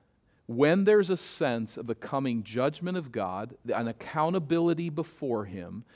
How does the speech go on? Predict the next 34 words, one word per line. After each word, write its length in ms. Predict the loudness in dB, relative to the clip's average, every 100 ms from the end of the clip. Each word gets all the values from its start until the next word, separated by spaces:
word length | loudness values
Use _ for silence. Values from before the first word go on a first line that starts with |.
| -2
that 140 | 0 4
we 180 | 4
will 200 | 4 4
meet 440 | 4 2 0 0 0
our 160 | 2 2
Creator 720 | 0 -6 -2 0 0 -2 -2
and 200 | -2 0
that 180 | -2 0
God 320 | 2 4 2
has 480 | 0 2 6 6 4
designed 640 | -6 -4 -2 0 0 0
and 140 | -2 -4
has 360 | 0 2 0
promised 600 | -4 -8 -2 0 -2 -4
that 180 | -6 -6
this 200 | -8 -8
world 320 | -6 -2 -2 0
ultimately 640 | 0 0 0 -6 -4 -2
will 200 | 0 0
come 340 | -2 -4 -6 -4
to 100 | -8
judgment 540 | -2 0 0 -2 -4
and 120 | -4
accountability 600 | -4 -4 -2 -2 -2 -2
before 400 | -4 -8 -4 0
Him, 120 | 0 -2 -10 -10
you 140 | -6 -6
can't 420 | -2 0 0 -2
believe 540 | -2 0 -2 -2 -2
that 240 | 2 2 2
and 140 | 0
not 300 | 0 -2 -2
live 320 | 2 2 0
differently. 600 | -4 -6 -6 -12 -12 -16